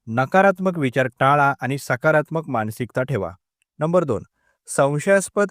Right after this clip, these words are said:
अंधश्रद्धांवर विश्वास ठेवू नका. कोणतीही गोष्ट प्रमाणाधारित विचारांनी तपासून पहा. नंबर तीन, नकारात्मक ऊर्जेपासून दूर राहा.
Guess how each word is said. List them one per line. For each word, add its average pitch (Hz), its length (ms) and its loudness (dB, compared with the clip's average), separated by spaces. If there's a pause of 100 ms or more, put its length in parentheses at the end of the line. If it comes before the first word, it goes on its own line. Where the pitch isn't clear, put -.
अंधश्रद्धांवर 135 920 0
विश्वास 156 640 -2
ठेवू 123 260 -2
नका. 113 280 -4 (560)
कोणतीही 160 540 0
गोष्ट 170 320 0
प्रमाणाधारित 143 920 0
विचारांनी 135 580 0
तपासून 131 500 -2
पहा. 92 260 -6 (640)
नंबर 156 260 0
तीन, 113 220 -8 (440)
नकारात्मक 196 720 2
ऊर्जेपासून 139 640 -2
दूर 151 240 2
राहा. 92 280 -2